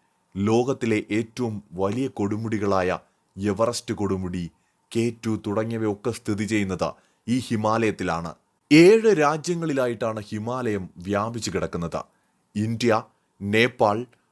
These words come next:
ഭൂട്ടാൻ, ചൈന, പാകിസ്ഥാൻ, അഫ്ഗാനിസ്ഥാൻ, മ്യാൻമാർ എന്നിവയാണ് നമുക്കറിയാവുന്ന ആ ഏഴ് രാജ്യങ്ങൾ. പക്ഷേ എട്ടാമതൊരു രാജ്യം കൂടി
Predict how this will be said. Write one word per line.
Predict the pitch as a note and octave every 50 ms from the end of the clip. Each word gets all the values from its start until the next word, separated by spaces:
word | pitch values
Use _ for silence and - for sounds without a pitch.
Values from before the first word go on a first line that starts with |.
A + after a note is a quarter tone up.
| _ -
ഭൂട്ടാൻ, | F#2 G2+ A#2 C3+ C#3 - - A#2 G#2 G#2 A2+ A#2 _ _ _ _ _ _ _
ചൈന, | - - C#3+ B2 C3 C#3+ C#3+ A#2+ G2+ G#2+ A#2+ - _ _ _ _ _ _ _ _ -
പാകിസ്ഥാൻ, | B2 A#2+ A#2+ A#2 - - - - - A#2 G#2 G#2 A#2 - _ _ _ _ _ _ _
അഫ്ഗാനിസ്ഥാൻ, | - A#2+ A#2 - - A2+ C#3 C3+ C#3 C3 A2+ - - - G2+ G2 G#2+ A#2+ - _ _ _ _ _ -
മ്യാൻമാർ | G2+ G#2 A2 A#2 A#2+ B2+ C#3+ D3+ D#3 D#3 D#3 D3+ D3+ D#3 - - _ -
എന്നിവയാണ് | G#2+ G#2+ A2+ B2+ C#3+ C3 B2+ A2+ G2+ F#2+ F2+ E2+ D2+ - _ _ _ _ _ _ _
നമുക്കറിയാവുന്ന | G2+ G#2+ G#2+ A2 A2+ C3 D#3 E3 - C#3+ A#2 A#2 A#2+ A#2 A2 G#2+ G#2 G2+ G2 F#2 - -
ആ | G#2 G2+ A2
ഏഴ് | G#2+ G2+ G2 G2+ A2+ A#2 A#2 G2
രാജ്യങ്ങൾ. | F#2 F2+ F2+ F2 F#2+ F2 E2 E2 D#2+ D#2 - _ _ _ _ _ _ _ _ _ -
പക്ഷേ | C#3+ C#3+ C#3+ - - C#3+ G#2 E2+ D2+ - _ _ _ _ _ _ _ _ _ _ _ -
എട്ടാമതൊരു | A2+ B2+ C#3+ C3+ - _ - E3+ E3 E3 D#3 C#3+ B2+ B2+ A#2 G#2+ F#2 - _ - F2+ F#2 F#2+
രാജ്യം | G#2 G#2 A2+ B2 B2 A2 B2+ B2 A2+
കൂടി | G2+ G2+ F#2 F2+ F2 D#2+